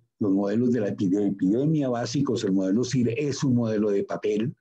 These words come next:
es un modelo donde las ecuaciones diferenciales, quienes las plantearon, las resolvían en papel, y que para la, la, la pandemia del diecinueve diecinueve, sí, la gripe española, pues se resolvió a mano, porque no había computadores ni cómo tratar el caso.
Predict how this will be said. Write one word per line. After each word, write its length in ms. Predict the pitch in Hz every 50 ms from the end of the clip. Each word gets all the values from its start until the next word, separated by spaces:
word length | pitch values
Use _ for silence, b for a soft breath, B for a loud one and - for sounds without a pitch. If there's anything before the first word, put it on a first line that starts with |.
| b b b b b b b
es 80 | b -
un 120 | 113 107
modelo 380 | 107 110 107 107 113 120 120 117 117
donde 340 | 104 98 107 101 98 98 95
las 140 | 95 95
ecuaciones 440 | 95 95 104 - - 127 120 127 139
diferenciales, 680 | 139 139 131 127 110 101 92 - 123 110 113 120 117 120
quienes 240 | 120 113 95 92 98
las 140 | 95 90
plantearon, 520 | - - 95 92 - - 113 110 117 127 127
las 140 | 113 101 92
resolvían 400 | 92 - 95 92 95 110 120 135
en 80 | 139
papel, 360 | - 170 151 165 160 156 165 170 B B B B B B
y 220 | - 180 196 196 180
que 120 | - 185 143
para 240 | 123 131 117 113 110
la, 280 | 104 104 101 101 98 98 98 - -
la, 340 | 95 90 87 92 95 98 95
la 420 | 95 95 95 92 92 92 92 92 90 -
pandemia 540 | - 98 95 95 113 117 127 143 165 170 160
del 80 | 143
diecinueve 420 | 120 120 - - 107 101 104 110 123
diecinueve, 720 | 139 151 139 - - 180 175 175 165 151 156 165 202 - - B B B B B B B B B B B B B B B
sí, 260 | - - - 143 151 160 143
la 160 | 127 110 92
gripe 320 | 90 87 92 104 117 131 120
española, 560 | 117 120 185 175 170 165 160 160 180 190 185
pues 160 | 160 156 147
se 140 | - 139 113
resolvió 520 | - 104 95 - 107 92 92 104 104 104
a 60 | 107
mano, 380 | 104 110 98 - - - - - _ _ _ _ -
porque 240 | - - 117 - 110
no 280 | 117 123 127 135 127
había 260 | 123 127 127 123 123
computadores 600 | 120 135 127 117 135 123 123 120 120 117 120 120 113
ni 120 | 107 101
cómo 260 | 90 101 101 104 110
tratar 340 | 101 101 98 90 - 95 92
el 140 | 95 95 95
caso. 260 | - - - - -